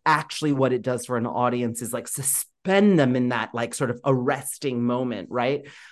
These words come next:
But if it's not suspending them in something, if it's literally just, like, stopping things so you could move furniture, I just think there,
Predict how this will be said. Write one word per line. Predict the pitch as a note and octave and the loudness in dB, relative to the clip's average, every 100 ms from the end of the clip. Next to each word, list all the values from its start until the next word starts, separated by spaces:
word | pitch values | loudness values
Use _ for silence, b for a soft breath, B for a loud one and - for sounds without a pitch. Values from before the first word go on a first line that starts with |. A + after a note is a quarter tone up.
| B | B
But | F#3+ | 2
if | G3 | 4
it's | F#3+ - | 2 -2
not | F#3 A3 A#3 | 0 0 -2
suspending | D#4+ - - A#2 D3 G3+ F3 | -6 -6 -4 0 0 2 0
them | A#2+ G2+ | 0 -2
in | G#2+ | -6
something, | A#2+ G#2+ G#2+ A#2+ | -4 -6 -4 -2
if | A#2+ | 0
it's | C#3 C#3 | -2 -2
literally | B2+ C3+ D3+ E3 D#3+ | -2 2 2 2 0
just, | C3+ C#3 | -2 -6
like, | C#3 A#2 | -6 -8
stopping | - - - - A#2+ B2 D#3 D3+ | -8 -8 -6 -2 0 0 0 0
things | D3 D3 D3 C#3+ | -2 -2 -2 -2
so | C3 | -2
you | C3 | -2
could | B2 B2+ | -2 -2
move | B2 A#2+ | -2 -4
furniture, | - D3+ F3+ E3+ D3+ B2 | -4 -2 -2 -2 0 0
I | C3 | 0
just | C3+ D#3+ - | -4 -6 -6
think | D#3 D3 | -6 -4
there, | C#3 C3 B2+ A#2+ | -2 0 0 0